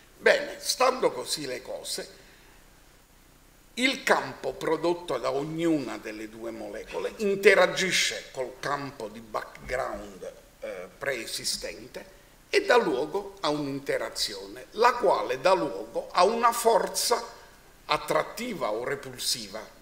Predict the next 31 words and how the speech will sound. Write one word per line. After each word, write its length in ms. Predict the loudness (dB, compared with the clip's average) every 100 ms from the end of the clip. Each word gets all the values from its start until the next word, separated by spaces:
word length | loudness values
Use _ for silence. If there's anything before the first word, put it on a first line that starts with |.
| -20 -20
dipenderà, 580 | -12 -10 -8 -8 -10
adesso 400 | -10 -10 -10 -8
lo 100 | -8
vedremo, 480 | -10 -10 -12 -12 -14
dalle 240 | -10 -8 -8
frequenze, 640 | -8 -8 -10 -12 -12 -10
tra 220 | -4 -2
le 180 | -2 -6
due 240 | -8 -10 -12
molecole, 480 | -10 -12 -10 -12 -12 -14 -16 -20 -10
il 180 | -4 -2
cui 200 | 0 2
risultato 600 | 2 2 -2 2 2 2
finale 640 | -4 -6 -4 -4 -4 -6 -4
è 80 |
il 140 | -6 -4
seguente 640 | -6 -6 -10 -14 -14 -18
però, 240 | -16 -18 -18 -20 -20 -20 -20 -20
quindi 180 | -18 -14
veniamo 720 | -12 -10 -10 -10 -12 -12 -12 -14
al 120 | -14
concreto. 640 | -14 -12 -12 -14 -18 -20 -20 -20 -20 -20 -20 -20 -20 -4
Se 360 | 0 10 10
le 200 | 10 6 6
tre 160 | 4
frequenze 760 | 4 2 0 -2 -8 -8 -10 -8
sono 300 | -6 -6 -8
diverse 760 | -10 -6 -4 -4 -6 -8 -8
tra 180 | -8 -8
di 140 | -6
loro, 440 | -6 -6 -8 -12